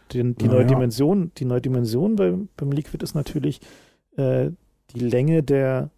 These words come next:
Speaker 1: und die Transparenz der, äh, des gesamten Handelns, ne?
Speaker 2: Mhm.
Speaker 1: Aber der, äh, die, der interessante Aspekt dabei ist ja eben, dass dann halt auch eine Verantwortlichkeit entsteht. Also dass halt der, der einzelne Handelnde, also der politisch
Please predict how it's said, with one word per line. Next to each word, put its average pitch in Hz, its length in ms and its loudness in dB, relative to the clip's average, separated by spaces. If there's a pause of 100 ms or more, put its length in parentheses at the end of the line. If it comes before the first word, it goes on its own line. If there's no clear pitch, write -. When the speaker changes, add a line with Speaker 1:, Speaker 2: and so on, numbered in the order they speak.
(140)
Speaker 1:
und 131 200 -6
die - 40 -18
Transparenz 123 840 -4
der, 120 520 -2 (480)
äh, 165 140 -10
des 131 160 -6
gesamten 123 400 0
Handelns, 123 480 -2
ne? 165 220 -6 (180)
Speaker 2:
Mhm. 110 460 2 (100)
Speaker 1:
Aber 127 220 2
der, 120 420 2 (480)
äh, 117 320 -2 (500)
die, 156 160 -6
der 147 140 -2
interessante 131 360 -2
Aspekt - 340 -4 (160)
dabei 123 340 0
ist - 200 -6
ja 147 100 2
eben, 143 360 -4
dass 135 200 -6
dann 123 140 -2
halt 123 120 -4
auch 110 80 -8
eine 127 100 -4
Verantwortlichkeit 135 760 -6
entsteht. - 360 -18
Also 113 140 -8
dass - 200 -10
halt 123 200 -8
der, 123 220 -6 (600)
der 147 140 -6
einzelne 131 680 -2 (120)
Handelnde, 156 800 0
also 135 160 -4
der 123 140 -6 (180)
politisch - 680 -6